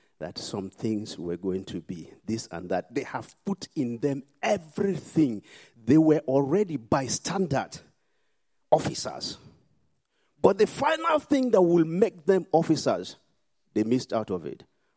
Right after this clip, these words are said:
which is the ceremony, which is the passing out parade. And they were standing there, they were looking at their mates at the parade ground, you know, everything they did. And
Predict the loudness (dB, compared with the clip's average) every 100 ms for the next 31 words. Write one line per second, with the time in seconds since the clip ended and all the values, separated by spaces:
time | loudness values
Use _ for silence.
0 | _ -4 -4 -4 -8 -6 -4 -2 -4 -8
1 | -6 -4 -4 -2 -4 -4 -6 -4 -4 -2
2 | -2 -4 -6 -10 _ _ -6 0 2 0
3 | -2 -4 -2 -2 -2 0 2 2 0 -2
4 | -6 -4 -4 -4 -4 -8 -18 _ _ _
5 | _ _ _ _ _ _ -6 -6 -4 -4
6 | -4 -4 -6 -4 -4 -2 -2 -4 -8 -8
7 | -6 -6 -6 -6 -8 -10 -12